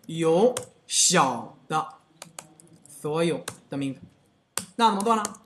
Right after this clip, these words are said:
Select name，select name，然后 from student，student 啊，然后 where name like，怎么写啊？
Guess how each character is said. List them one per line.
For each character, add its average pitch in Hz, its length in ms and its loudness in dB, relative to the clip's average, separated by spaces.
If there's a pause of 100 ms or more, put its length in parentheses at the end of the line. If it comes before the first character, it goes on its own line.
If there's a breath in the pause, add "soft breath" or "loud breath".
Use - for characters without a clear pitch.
(380)
Select 208 1000 4 (220)
name，select 196 1900 2
name， 185 260 -2 (120)
然 175 220 4
后 214 120 4
from 160 560 4 (320)
student，student 165 1900 -4
啊， - 180 -8 (880)
然 175 260 2
后 202 200 2
where 190 400 4 (240)
name 170 560 -2
like， 160 920 2
怎 170 80 -2
么 180 60 0
写 202 120 2
啊？ - 280 0